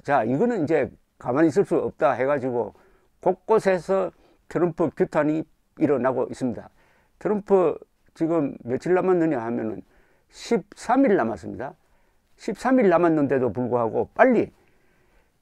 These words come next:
빨리 트럼프를 말하자면 쫓아내야 한다라는 목소리가 막 나오기 시작했습니다.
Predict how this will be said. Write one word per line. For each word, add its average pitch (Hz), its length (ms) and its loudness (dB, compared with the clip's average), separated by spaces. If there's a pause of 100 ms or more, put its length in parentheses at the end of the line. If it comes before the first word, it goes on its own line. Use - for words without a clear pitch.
(160)
빨리 214 340 4
트럼프를 165 1000 -4 (680)
말하자면 147 400 0
쫓아내야 202 540 4
한다라는 147 760 0 (180)
목소리가 147 460 0
막 139 200 0
나오기 170 220 4
시작했습니다. 113 600 -8